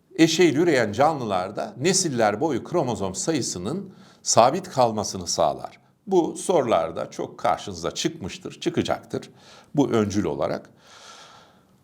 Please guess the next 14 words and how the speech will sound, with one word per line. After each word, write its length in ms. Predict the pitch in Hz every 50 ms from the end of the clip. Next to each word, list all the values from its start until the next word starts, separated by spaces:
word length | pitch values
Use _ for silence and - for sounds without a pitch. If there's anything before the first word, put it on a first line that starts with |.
| _ _ -
Anne 300 | 131 175 208 220 208 190
ve 140 | 185 143 147
babanın 320 | 185 151 185 180 175 180
genetik 560 | 156 117 135 156 180 196 196 208 214 - -
bilgisinin 600 | 175 160 139 131 123 110 - - 104 127 170 190
kombinasyonunun 880 | - - 175 180 180 170 170 165 151 131 - - 139 131 127 156 185 175
oluşmasını 640 | 156 139 127 120 - - 117 110 - - 107 92 90
sağlar. 520 | - - 92 82 85 - - - - - - _ _ _ _ _ _ _ _ -
Bir 140 | 208 202 160
sentez 560 | - - 165 147 139 - - 160 151 156 -
sonucu 360 | - 139 120 110 101 104 113
oluşur. 540 | 104 95 92 90 - - 139 170 175 - - -
Eşeğil 380 | 113 107 107 - 110 104 98
üreme 520 | 101 107 101 98 95 98 101 90 78 -